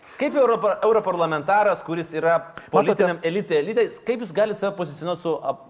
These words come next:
Speaker 1: apačiais, tais vadinamais?
Speaker 2: Matote, apačius, i, i, apačios ir viršus,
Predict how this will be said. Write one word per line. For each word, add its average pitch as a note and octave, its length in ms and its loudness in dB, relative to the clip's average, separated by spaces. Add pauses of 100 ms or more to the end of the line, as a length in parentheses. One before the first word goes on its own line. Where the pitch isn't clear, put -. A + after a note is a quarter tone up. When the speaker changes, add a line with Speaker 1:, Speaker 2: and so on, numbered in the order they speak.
Speaker 1:
apačiais, - 720 -4
tais - 200 -16
vadinamais? E2 460 -16
Speaker 2:
Matote, D3+ 500 -2 (340)
apačius, D#3+ 680 -4
i, D3+ 160 -8
i, D3 280 -8
apačios D3 560 -4
ir C3+ 120 -2
viršus, C#3 460 -6